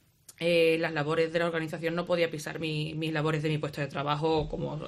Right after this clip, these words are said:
son las de educación, empleo y voluntariado. Entonces, la organización es muy importante porque,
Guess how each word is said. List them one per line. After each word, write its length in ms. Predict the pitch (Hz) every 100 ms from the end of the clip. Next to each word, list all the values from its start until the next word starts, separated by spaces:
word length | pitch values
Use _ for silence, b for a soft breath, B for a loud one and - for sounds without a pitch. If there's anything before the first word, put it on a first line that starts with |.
| -
son 300 | - 147 147
las 140 | 151
de 320 | 165 160 151 B B B B
educación, 460 | 190 175 175 156 165
empleo 280 | 156 165 170
y 40 |
voluntariado. 480 | 185 180 156 151 151
Entonces, 520 | 156 151 165 160 151 B B B B -
la 100 | 180
organización 460 | 180 160 160 165
es 40 | 170
muy 160 | 185
importante 560 | 185 190 180 180 180 208
porque, 540 | 226 214 196 185 180